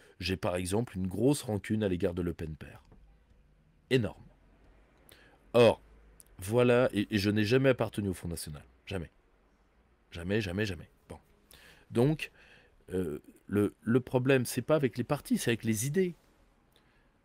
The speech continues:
Voilà, il faut, il faut, euh, moi, si vous voulez, je, je pense qu'il y a une synthèse possible et qu'il y a des angles de vue. Je vais vous donner un exemple.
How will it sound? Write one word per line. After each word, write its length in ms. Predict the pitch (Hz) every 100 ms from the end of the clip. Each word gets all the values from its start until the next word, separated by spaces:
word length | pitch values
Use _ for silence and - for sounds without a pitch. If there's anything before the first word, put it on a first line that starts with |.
| _ _ _ _ _ _
Voilà, 280 | 143 226 196
il 60 | 113
faut, 280 | - 113 110
il 60 |
faut, 320 | - 123 117 110 - _ _ -
euh, 40 | 62 71 - - -
moi, 240 | 123 165
si 160 | - 117
vous 120 | 113
voulez, 520 | 107 123 190 233 226 -
je, 300 | 98 110 107 - - - _ _ _ _ _ -
je 160 | -
pense 380 | 113 175 233 -
qu'il 180 | - 127
y 20 |
a 40 |
une 100 | 127
synthèse 600 | - - 131 160 196 -
possible 840 | - 135 127 - 160 208 226 160 151 - _ _ _ -
et 80 | 113
qu'il 140 | -
y 20 | 127
a 40 |
des 320 | 113 117 104
angles 360 | 175 208 147 135
de 100 | 120
vue. 460 | 117 113 156 226 - _ _ _ _ _ -
Je 140 | 156
vais 60 | 160
vous 60 |
donner 180 | 170 208
un 100 | 185
exemple. 460 | 117 - 76 -